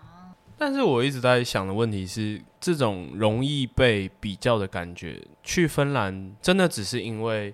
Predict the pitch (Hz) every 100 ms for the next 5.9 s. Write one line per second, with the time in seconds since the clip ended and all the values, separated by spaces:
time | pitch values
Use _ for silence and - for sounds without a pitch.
0 | - 139 143 123 107 101 - 87 87 101
1 | 90 87 - 110 117 123 113 107 104 90
2 | 98 104 101 101 98 95 87 50 53 90
3 | 80 - _ 90 92 - 107 95 90 90
4 | 90 92 87 92 92 85 - 78 - 92
5 | 87 - 90 85 82 90 - -